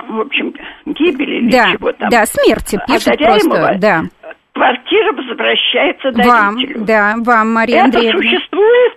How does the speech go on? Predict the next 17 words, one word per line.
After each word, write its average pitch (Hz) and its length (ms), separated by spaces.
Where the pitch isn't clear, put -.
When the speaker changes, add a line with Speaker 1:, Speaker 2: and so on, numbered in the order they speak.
Speaker 1:
э, 220 320
закон 226 420
Speaker 2:
Да, - 120
Speaker 1:
такой? - 260
Speaker 2:
да, 247 340
да, 247 240
такой 311 340
закон 311 360
существует. 269 840
Вы 277 100
очень 277 280
грамотно 277 480
поступили, 226 720
что - 220
в - 40
случае 277 380
вот 208 140